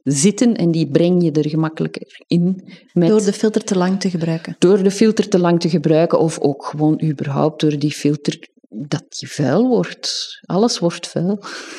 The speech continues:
Speaker 1: <laughs> Dat is nu een keer zo. Dus eigenlijk wordt dat afgeraden voor, voor de bacteriën. Je kan natuurlijk, als je een, eh,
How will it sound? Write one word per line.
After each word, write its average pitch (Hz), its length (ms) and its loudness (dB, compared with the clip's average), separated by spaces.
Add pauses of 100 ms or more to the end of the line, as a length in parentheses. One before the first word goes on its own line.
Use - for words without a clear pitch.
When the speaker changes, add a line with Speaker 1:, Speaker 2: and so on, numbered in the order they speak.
(180)
Speaker 1:
<laughs> - 220 0 (800)
Dat 160 160 2
is 185 140 0
nu 185 100 0
een 180 100 2
keer 175 180 2
zo. 196 120 0 (280)
Dus 208 280 0 (160)
eigenlijk 202 340 4
wordt 180 180 0
dat 170 140 2
afgeraden 175 680 0
voor, 156 260 0
voor 156 300 -6
de 147 100 -2
bacteriën. 240 800 0 (300)
Je 180 140 2
kan 185 160 2
natuurlijk, 175 680 0
als 165 220 -2
je 170 200 0
een, 156 260 2
eh, 151 240 0